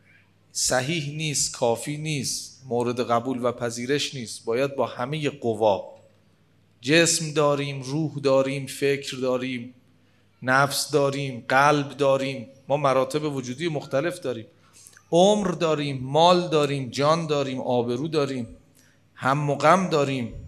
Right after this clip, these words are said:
قوای متعدد وجودی داریم. باید با همه اینها ما لبیک بگیم.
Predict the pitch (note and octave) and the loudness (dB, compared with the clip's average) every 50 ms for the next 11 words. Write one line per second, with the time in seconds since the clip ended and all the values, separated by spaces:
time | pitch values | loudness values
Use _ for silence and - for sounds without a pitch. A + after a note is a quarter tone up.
0 | - - _ - C3+ C3+ D#3 E3+ F3 F3 E3+ D#3 D#3 D3+ - C#3+ C3+ C3+ C3+ C#3 | -16 -14 _ -4 0 4 4 6 6 4 2 0 -4 0 2 2 2 2 2 -2
1 | D#3 D#3 D#3 C#3 C#3 C#3 B2+ C3 C3 D#3 G3 G#3 F#3+ F#3 C#3 C#3 C3+ C3 C#3 D3+ | -2 -2 -2 -4 -4 -4 -6 -8 -10 -10 -6 -2 -2 -2 -2 -2 -2 2 4 4
2 | E3+ E3+ D3 D3 C#3+ - C#3 - D#3 F3+ F#3+ F#3 E3 C#3 C3+ C3 B2 A#2 A#2+ B2+ | 4 4 2 0 0 2 0 -2 -2 0 -2 -2 -2 -4 -4 -6 -6 -4 -2 -2
3 | A#2+ A2 - - - _ _ _ _ _ _ _ _ _ _ _ _ _ _ _ | -2 -2 -4 -14 -20 _ _ _ _ _ _ _ _ _ _ _ _ _ _ _
4 | _ _ _ _ _ _ _ _ _ _ _ _ _ C#3 C3+ C#3 C#3 C3+ C3 C3 | _ _ _ _ _ _ _ _ _ _ _ _ _ 0 4 4 6 6 6 4
5 | B2+ A#2+ A#2 B2 C#3 C3+ B2 - - - A#2 A2+ G#2+ A2+ A2 | 4 4 4 2 2 2 2 0 -2 -4 -4 -6 -6 -6 -12